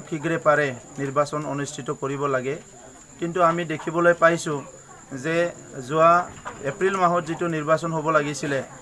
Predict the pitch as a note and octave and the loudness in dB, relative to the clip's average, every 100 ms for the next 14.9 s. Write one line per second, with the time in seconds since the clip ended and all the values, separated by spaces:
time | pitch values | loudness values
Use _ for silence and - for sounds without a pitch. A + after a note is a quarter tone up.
0 | - - - F3 E3+ D3+ C#3+ E3 F3+ F3 | -20 -20 -8 -4 -2 -2 0 0 2 4
1 | F3 E3+ - - - - - - C#3+ E3 | 4 4 -4 -16 -18 -16 -8 -2 0 4
2 | F3+ D#3 C#3 A#2 A#2+ A2+ - - B2 A#2 | 6 4 2 -6 -8 -12 -14 -16 -14 -10
3 | C#3 D3+ F3 F3+ F3 F3+ F3+ E3+ E3+ E3+ | -6 0 2 2 0 -2 0 4 4 4
4 | - - - - - D3 D#3+ D#3 D#3 D3 | -2 -20 -20 -18 -4 -2 0 -2 -2 0
5 | E3+ F#3 F3 D#3 - E3+ E3 D#3 D#3+ C#3+ | 2 2 2 -2 0 0 2 0 0 -2
6 | E3 - D#3+ D3+ D3 D#3 D3 C#3+ D#3 D#3 | -2 -2 -4 -4 -2 0 0 -2 0 0
7 | C#3 D3+ D#3+ D3 - A#2+ - - - - | 2 2 2 0 -2 -6 -10 -18 -18 -16
8 | - A2+ - - C3+ D3 E3 - F3 F3 | -14 -14 -14 -8 -4 -2 -4 -2 0 2
9 | D3 D3+ E3+ E3 E3 E3+ D#3+ E3 E3+ F3 | 2 0 2 4 4 2 -2 -2 -4 -6
10 | - - - - B2 C#3+ E3 E3+ D#3 E3+ | -14 -20 -20 -12 -8 -4 0 0 0 0
11 | E3 - - - D3+ D#3 D#3 E3 E3+ F3+ | 0 -4 -18 0 2 2 2 2 4 2
12 | E3+ F3 E3 E3 D#3+ D3 C#3+ D#3 D#3 D3+ | 0 0 0 -2 -2 -2 2 2 0 -6
13 | D#3 D3 C3+ D3+ D3+ D3 D3+ E3 - - | -6 -6 -4 -2 -2 -2 -4 -4 -12 -20
14 | - - C#3+ E3 D3+ C#3 F3 F#3+ | -20 -2 2 2 0 -2 2 4